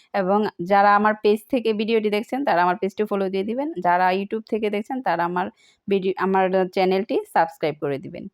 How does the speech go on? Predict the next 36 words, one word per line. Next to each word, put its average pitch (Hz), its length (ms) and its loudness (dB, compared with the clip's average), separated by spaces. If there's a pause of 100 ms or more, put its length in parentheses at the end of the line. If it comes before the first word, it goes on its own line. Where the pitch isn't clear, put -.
(580)
তো 247 60 0
প্রথমে 294 480 4
আমি 254 260 2 (280)
এরকম 214 320 0
একটি 247 220 -4
মাটির 220 340 0
পাত্র 220 300 0
নিয়ে 220 180 -2
নিয়েছি, 220 360 -4
সেখানে 208 420 -2
আমি 208 180 0
তিন 247 180 -2
কাপ 226 200 0
পরিমাণ 233 340 -2 (160)
গরম 196 320 2
পানি 214 240 -2
দিয়ে 202 160 -2
দিব 220 200 -4 (720)
আর 196 200 2
দিয়ে 214 180 2
দিব 220 160 0 (300)
এক 202 180 2
কাপ 214 180 0
পরিমাণ 240 340 0 (140)
প্যাকেটের 220 480 -2 (180)
গুঁড়া 190 240 4
দুধটা। 156 380 -4 (680)
তারপর 208 280 2
এটি 247 260 -2
আমি 226 200 0
হ্যান্ড 220 240 2
উইচের 233 260 0
সাহায্যে 247 260 0
খুব 285 240 -2 (120)
ভালো 202 320 2
করে 247 220 2